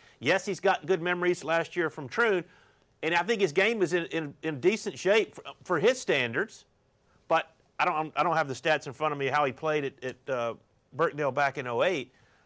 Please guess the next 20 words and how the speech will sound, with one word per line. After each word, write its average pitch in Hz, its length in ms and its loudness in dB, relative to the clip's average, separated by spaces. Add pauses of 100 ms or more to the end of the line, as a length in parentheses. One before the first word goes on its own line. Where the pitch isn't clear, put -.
(180)
But 175 180 -2 (540)
just 254 240 0
the, 185 140 4
the 151 160 -2
chemistry 165 720 -2
that 123 120 -8
he's 156 420 -6 (420)
has 175 360 2
or 156 100 -2
will 165 220 2
not 160 220 2
have 139 280 2
with 131 140 -2
his, 120 220 -8
with 127 120 -4
his 113 120 -8
brother 147 320 2
on 135 100 -2
the 123 80 -6
bag, 147 380 0